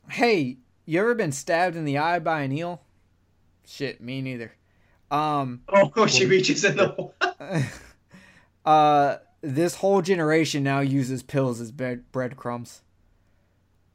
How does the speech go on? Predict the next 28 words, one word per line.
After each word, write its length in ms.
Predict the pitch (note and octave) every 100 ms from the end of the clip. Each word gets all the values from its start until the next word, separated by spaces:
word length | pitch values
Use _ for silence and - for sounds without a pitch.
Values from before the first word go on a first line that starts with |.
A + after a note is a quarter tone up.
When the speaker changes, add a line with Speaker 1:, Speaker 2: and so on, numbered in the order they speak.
| -
Speaker 1:
Um, 880 | C#4 B3 F3+ B2+ B2+ A#2+ A#2 G#2 - _ _ _ -
and 220 | D3 D3+
that's 220 | D#3 - F3
it. 140 | B2+
That, 260 | D#3 D3+ D#3
that's 220 | E3 G3
all 100 | G3+
I 60 | G3
really 240 | F#3+ F3
have 180 | E3+ D#3+
for 60 | E3+
this 180 | D3+
movie, 400 | D#3 D3+ D3 C#3 C#3 _ _ _
uh, 340 | C#3 C3+ C3 A#2
'cause 180 | C3+
I 100 | C3+
dropped 340 | B2+ C3+ C#3 C#3+
my 180 | B2+ C3+
big, 400 | C#3 C#3+ C3+ B2
uh, 540 | C3 B2+ A#2+ A2+ A2 - _ _ _ _ _ _ -
my 160 | - C3
big 280 | B2 D#3 C#3
thing 260 | E3 D3
earlier 500 | C#3 C#3+ C#3+ C#3+ C3+
in 140 | C3+ C3
there 240 | C3+ C3+
with, 240 | C3 B2 B2
uh, 360 | A#2+ A2+ A2+